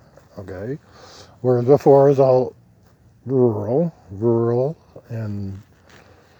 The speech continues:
small town. Now we're going urban, and it's, like I said, it's not too far away.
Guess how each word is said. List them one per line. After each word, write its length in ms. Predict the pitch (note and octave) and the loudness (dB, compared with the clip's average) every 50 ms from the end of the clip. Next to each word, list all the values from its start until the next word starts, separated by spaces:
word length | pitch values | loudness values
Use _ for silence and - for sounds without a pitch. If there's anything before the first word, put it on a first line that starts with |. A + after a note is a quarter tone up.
| _ _ _ _ _ _ _ _ _ | _ _ _ _ _ _ _ _ _
small 320 | _ - - - C3 B2 B2 | _ -12 -4 -2 -2 -2 -2
town. 640 | - - F3+ G3 G3 F3 D#3 D#3 D#3 D#3+ D#3 D3 C#3+ | 0 0 2 2 4 2 2 0 0 0 0 -2 -2
Now 200 | C#3+ D3 D#3+ F3 | -2 -2 0 0
we're 100 | F3+ E3+ | 0 2
going 380 | D#3+ E3 D#3 E3 D#3+ C#3+ G#2+ - _ _ - | 2 2 2 2 0 -2 -4 -6 _ _ -6
urban, 580 | - C#3 D3+ D3+ C3+ G2 E2+ D#2+ - - E2 F#2 | -2 2 2 4 2 2 -2 -10 -14 -14 -16 -14
and 200 | G#2+ A2+ A2+ A#2 A2 A2+ C#3 | -12 -10 -10 -10 -8 -6 -6
it's, 180 | C#3+ - - | -6 -4 -2
like 140 | C#4 C#4 C#4 | 0 0 0
I 40 | B3 | 2
said, 160 | - C#4+ A#3+ | 4 4 4
it's 140 | D#3 - - | 4 4 2
not 160 | A3 B3+ - | 0 0 -2
too 140 | - B3 F#3+ | -2 -6 -4
far 280 | - - G3 G3 F#3+ | -2 2 4 4 6
away. 440 | F#3 G#3 B3 C4+ G#3+ - - - - | 6 6 6 6 4 2 -2 -8 -20